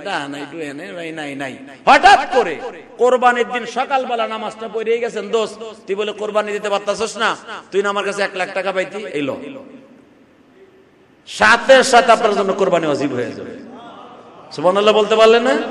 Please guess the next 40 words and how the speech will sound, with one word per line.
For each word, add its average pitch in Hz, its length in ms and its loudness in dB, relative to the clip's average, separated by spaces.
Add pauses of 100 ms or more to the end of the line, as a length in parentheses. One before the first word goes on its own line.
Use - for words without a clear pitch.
(540)
এটা 208 260 8
এক 247 140 4
বছর 254 260 2
ঘোরাঘুরি 277 400 4
নাই। 269 300 0 (200)
ওই 202 120 -2
তিন 311 360 -6
দিনের 302 280 -6
ভিতরে 302 320 -2
যদি 277 160 -4
আপনি 277 200 -4
মালে 262 280 -2
নেশাবে 247 380 0
কোরবানির 240 520 6 (400)
টাকার 240 300 4 (500)
এক 240 220 2
লাখ 247 240 2
টাকা 247 200 0
হয়ে 247 220 6
যায়, 226 140 6
আপনার 214 260 0 (320)
আশি - 300 -2
হাজার 262 260 2
টাকা 247 200 0
হয়ে 240 200 2
যায়, 202 220 -2 (300)
সাথে 226 540 4
সাথে 220 420 4
আপনার 202 360 4
কি 208 80 4
হয়ে 190 160 4
যাবে? 127 280 -4 (880)
কোরবানি 190 320 2
ওয়াজিব 175 260 -2
হয়ে 160 100 0
যাবে। 151 160 -2
মাসলা 185 300 -2
ভালো 202 200 2
করে 196 180 0
বুঝেন। 151 280 -6